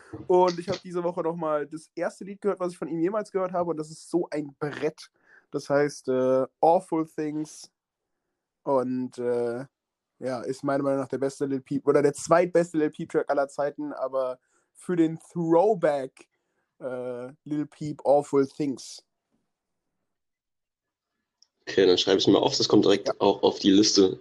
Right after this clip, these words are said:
Speaker 2: Das ist jetzt zum Beispiel ein Lied, das ich nicht kenn. Ich hab, ich hab in meinem Leben noch nie ein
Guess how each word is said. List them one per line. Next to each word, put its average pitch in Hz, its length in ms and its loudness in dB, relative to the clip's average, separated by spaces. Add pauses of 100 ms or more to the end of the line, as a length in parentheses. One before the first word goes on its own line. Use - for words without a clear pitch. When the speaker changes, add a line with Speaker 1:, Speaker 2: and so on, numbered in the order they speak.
(100)
Speaker 2:
Das 107 180 4
ist 120 100 4
jetzt 110 140 6
zum 113 80 8
Beispiel 107 240 6
ein 98 80 8
Lied, 101 140 6
das 98 160 0
ich - 120 0
nicht - 160 -4
kenn. - 220 -2 (540)
Ich - 60 0
hab, 98 120 2
ich - 80 2
hab 95 80 4
in - 240 -4
meinem 98 180 8
Leben 98 360 8
noch 92 120 -4
nie 98 200 8
ein - 260 2